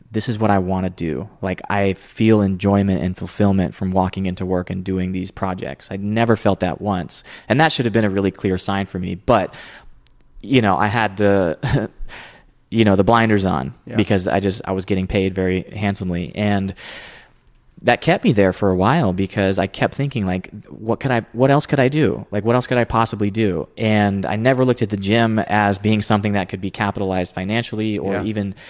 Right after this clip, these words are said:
Speaker 1: especially being a vegan, like, nobody was really caring about what I had to say. And I was like, "I, I don't really know." And then, um,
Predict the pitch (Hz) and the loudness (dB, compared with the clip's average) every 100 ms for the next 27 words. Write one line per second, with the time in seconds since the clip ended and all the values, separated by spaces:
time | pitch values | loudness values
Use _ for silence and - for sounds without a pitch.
0 | - - 95 - 127 120 110 107 95 117 | -20 -12 -10 -2 -2 -2 -2 -2 0 0
1 | 113 107 95 - 65 104 110 107 101 95 | 0 0 -2 -6 -10 -6 -4 -2 -4 -6
2 | 101 107 104 95 - - - _ _ _ | -8 -2 -2 -2 -8 -20 -20 _ _ _
3 | - 139 139 127 117 110 110 107 107 101 | -2 2 2 0 2 2 2 2 0 -2
4 | - 120 120 107 101 95 98 98 - 117 | 2 4 6 4 2 2 0 0 -2 0
5 | 101 120 123 117 110 110 113 101 101 98 | 2 2 2 2 4 4 4 4 2 0
6 | 104 - - - - - _ _ - 98 | -2 -8 -18 -20 -20 -20 _ _ -8 0
7 | 98 95 92 92 92 | 2 2 0 -4 -8